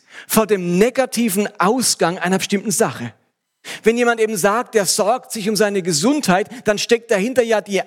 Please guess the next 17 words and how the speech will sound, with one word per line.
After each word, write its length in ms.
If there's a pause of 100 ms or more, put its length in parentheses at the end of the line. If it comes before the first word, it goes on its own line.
Angst, 500 (140)
vielleicht 460
an 80
etwas 520 (300)
Ernstem 520 (280)
zu 140
erkranken. 640 (1600)
Sorgen 640 (800)
sind 260
die 80
kleine 380
Schwester 480
der 180
Angst. 480 (2000)
Im 140
Alten 260
Testament 760